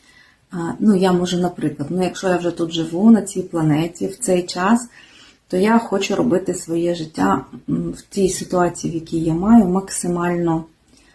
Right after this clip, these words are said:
комфортним і наповненим, так, як я можу. Проживаючи щось складне і даючи собі щось те, що, а, мене наповнює. Тобто у нас не може бути лише одна сторона. Я не бачу поганого,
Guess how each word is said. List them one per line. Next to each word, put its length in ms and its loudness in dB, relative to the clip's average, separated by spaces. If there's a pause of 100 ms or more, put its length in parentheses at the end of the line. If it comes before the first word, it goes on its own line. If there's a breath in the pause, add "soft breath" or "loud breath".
(180 soft breath)
комфортним 1000 0 (120)
і 80 -2
наповненим, 880 0
так, 220 -6
як 200 -4
я 120 0
можу. 380 -2 (580 loud breath)
Проживаючи 680 2
щось 240 -4
складне 520 4
і 160 2
даючи 400 -2
собі 320 -6
щось 300 -4
те, 280 0 (480 loud breath)
що, 560 0
а, 40 -4
мене 400 2
наповнює. 760 0
Тобто 280 -6
у 40 0
нас 260 0
не 100 2
може 280 4
бути 280 -4
лише 300 0
одна 280 -2
сторона. 400 -2
Я 140 2
не 120 4
бачу 360 -2
поганого, 680 4